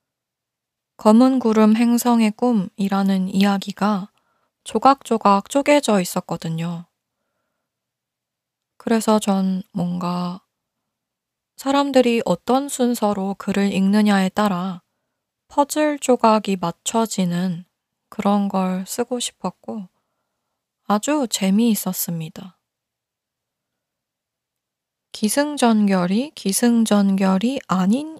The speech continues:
이야기. 승전결기일 수도 있는 이야기. 전결기승, 결기승전.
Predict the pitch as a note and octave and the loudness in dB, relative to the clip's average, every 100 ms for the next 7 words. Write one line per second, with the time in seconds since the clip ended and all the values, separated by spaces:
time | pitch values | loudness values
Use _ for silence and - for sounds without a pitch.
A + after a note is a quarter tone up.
0 | - G#3 A3+ B3 A#3 - F3+ - _ _ | -2 2 2 0 -2 -8 -10 -18 _ _
1 | _ _ _ _ _ _ _ _ _ _ | _ _ _ _ _ _ _ _ _ _
2 | - D#4 D#4 D4+ D4+ D4 D4 - F#3 F#3 | -12 -10 -4 2 2 2 -4 -4 -2 -4
3 | F#3+ G3+ G3 F3+ - - E3 G#3+ D4+ - | -4 -2 0 -2 -6 -8 -2 -2 -2 -2
4 | F#3+ F3+ F#3 A#3 C#4+ - G3+ G3+ A#3 A#3 | 0 2 2 0 -2 -2 0 0 -2 -4
5 | G3 F#3+ _ _ _ _ _ _ _ _ | -10 -12 _ _ _ _ _ _ _ _
6 | _ _ _ _ _ - - F#3 F3+ F#3+ | _ _ _ _ _ -12 -6 -2 0 4
7 | C4 D4+ - F3 - A3+ F3 - _ _ | 2 2 -4 -4 0 -2 -2 -10 _ _
8 | _ _ - F#3 F#3 G3 C#4 D4+ - G#3+ | _ _ -8 -4 -4 -4 -4 -4 -2 0
9 | E3+ D#3+ F#3 F#3 E3+ | 0 -2 -4 -4 -6